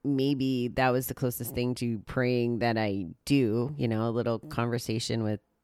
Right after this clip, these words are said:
with source or the universe, whatever. And w-, whatever it is, I do know that the messaging says, and it feels better to express gratitude.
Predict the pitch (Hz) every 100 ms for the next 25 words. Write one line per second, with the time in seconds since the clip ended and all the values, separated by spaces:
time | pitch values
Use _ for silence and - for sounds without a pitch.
0 | _ - 120 - 110 110 117 110 107 110
1 | 107 95 110 - 107 107 107 110 123 _
2 | _ - - - - - _ _ _ _
3 | _ _ _ 143 131 120 113 117 - -
4 | _ _ - 139 120 - 139 147 165 143
5 | 127 123 123 123 123 156 160 147 113 107
6 | 110 127 120 120 - 117 120 - 123 120
7 | 117 110 - - 160 143 113 117 117 147
8 | 180 - - 120 113 117 - 113 113 113
9 | 117 - 131 117 104 107 131 135 127 110
10 | - - - 127 131 - 104 104 101 -
11 | 113 110